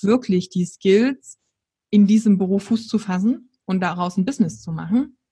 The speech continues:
Ähm, oder klingt es einfach nur gut, weil ich sage, ich trainiere jetzt gern, das könnte ja auch ein toller Job sein. Es gehört halt auch ein bisschen mehr dazu, als nur zu sagen, äh, ich mach gern Sport.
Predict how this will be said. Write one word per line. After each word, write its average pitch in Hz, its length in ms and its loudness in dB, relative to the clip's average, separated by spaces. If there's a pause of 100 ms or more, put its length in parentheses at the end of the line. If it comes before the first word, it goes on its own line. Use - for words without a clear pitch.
(800)
Ähm, 185 220 -4
oder 202 180 2
klingt 233 280 4
es 220 100 -2
einfach 208 360 0
nur 202 200 4
gut, 214 260 2
weil 180 140 -4
ich 180 40 -10
sage, 190 180 -4
ich - 120 -14
trainiere 220 380 4
jetzt 190 260 -4
gern, 190 180 0
das 208 140 -2
könnte 196 240 0
ja 185 160 -2
auch - 80 -8
ein 190 80 2
toller 180 240 0
Job 208 220 -6
sein. 175 260 -4
Es - 120 -8
gehört 202 200 2
halt 175 120 -4
auch - 100 -2
ein 196 80 4
bisschen 190 260 0
mehr 185 140 0
dazu, 214 400 0
als 180 320 -4
nur 208 160 4
zu 202 100 -4
sagen, 180 460 -2
äh, 180 180 -4
ich - 180 -8 (720)
mach 190 280 2
gern 180 180 0
Sport. 175 460 0